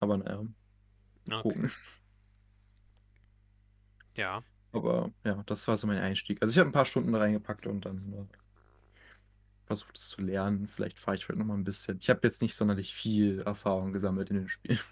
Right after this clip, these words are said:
Speaker 2: Ah, gut. Na gut. Ich denke, du kriegst das schon hin, wenn du dran, dran bleibst.
Speaker 1: Ja, spätestens, wenn man sich ein Lenkrad kauft, dann hat man's, glaub ich.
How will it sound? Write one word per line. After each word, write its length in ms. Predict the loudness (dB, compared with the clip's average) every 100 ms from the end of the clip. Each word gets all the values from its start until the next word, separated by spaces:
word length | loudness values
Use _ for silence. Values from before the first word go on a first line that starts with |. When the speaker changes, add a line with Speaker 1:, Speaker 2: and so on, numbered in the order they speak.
| -20 _ _ _ _ _ -16 -12
Speaker 2:
Ah, 220 | -10 -12 -16 _ _ -20 -20
gut. 300 | -18 -18 -18 _ -20 -20 -20 -8
Na 120 | -2 -2
gut. 280 | -2 -14 -20 _ -20 -20 _ _ _ _ -20
Ich 120 | -20 -6
denke, 260 | -4 -4
du 80 | -8
kriegst 260 | -12 -12 -10
das 100 | -8
schon 180 | -10 -12
hin, 200 | -16 -18 -18
wenn 120 | -14
du 80 | -12
dran, 200 | -12 -10
dran 300 | -10 -10 -12
bleibst. 540 | -8 -8 -8 -14 -16 -20 _ _ _ _ _ _ _ _ _ _ _ _ _ _ _ 2
Speaker 1:
Ja, 220 | 6 6
spätestens, 500 | 4 4 4 2 2
wenn 60 | 2
man 180 | 2 0
sich 180 | 0
ein 40 | 0
Lenkrad 360 | 0 -2 -6
kauft, 340 | -4 -2 -2 -2
dann 80 | -6
hat 160 | -6 -6
man's, 220 | -8 -4
glaub 220 | 0 2
ich. 220 | 2 0